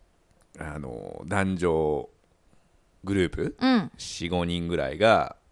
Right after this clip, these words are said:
Speaker 1: みんなスーツだったから、おそらく仕事終わりで、こう、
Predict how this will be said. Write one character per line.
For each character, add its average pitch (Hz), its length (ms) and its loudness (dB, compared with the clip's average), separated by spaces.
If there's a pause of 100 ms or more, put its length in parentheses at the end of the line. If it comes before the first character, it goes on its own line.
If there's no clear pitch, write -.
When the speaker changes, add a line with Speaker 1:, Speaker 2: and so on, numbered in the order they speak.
(200)
Speaker 1:
み 139 180 -2
ん - 20 2
な 123 80 0
ス - 100 0
ー 123 60 0
ツ - 100 -14
だ - 80 -6
っ 69 40 -6
た 71 100 -10
か - 60 -6
ら、 - 100 -6
お 92 60 -4
そ 101 80 2
ら 95 40 4
く - 60 -10
仕 - 120 -4
事 85 240 4
終 82 80 6
わ 78 80 2
り 82 100 -6
で、 131 360 2 (460)
こ 73 500 -6
う、 - 40 -20